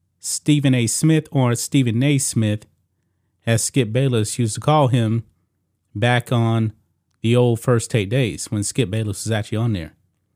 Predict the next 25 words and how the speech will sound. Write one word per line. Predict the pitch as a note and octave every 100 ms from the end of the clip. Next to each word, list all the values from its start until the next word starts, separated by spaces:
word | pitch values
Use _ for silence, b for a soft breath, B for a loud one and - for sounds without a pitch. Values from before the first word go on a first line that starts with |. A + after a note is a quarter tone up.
| _ _ _ _ _ _ _ -
Well, | C#3+
look | G3
at | G3
this, | E3 -
guys. | C#3 G#2 E2+ - _ _ _ _ _ _ _ _ _ _ _ -
Price | F#3+ G#3 A#3 -
of | F3+ D#3+
Stephen | - - G#3+ F#3+
A. | F3+
Smith's | F3 - D#3 E3 - - -
basketball | G#2+ D3 D#3+ - C3 B2 A#2+
camp | A2+ - B2+ A2+ - _ _ _ _ -
is | B2+ A2+
going | A2 C#3+ E3 E3+ E3 D3 - -
viral. | G#2+ A#2+ C#3+ G#2+ D2+ - - _ _ _ _ _ _ _ _ _ _ _ -
I | D3+
saw | - F3 D#3+
this, | D3+ -
guys, | D#3 D3+ C3+
and | C#3+
I | D3+
was | C3 C3+
absolutely | C#3+ - C#3 C3 A#2
stunned. | - C#3 B2 - - _ _ _ _ _ _ _ _ _ _ _ _ _ _ _ -
Now, | C3 C3 A#2+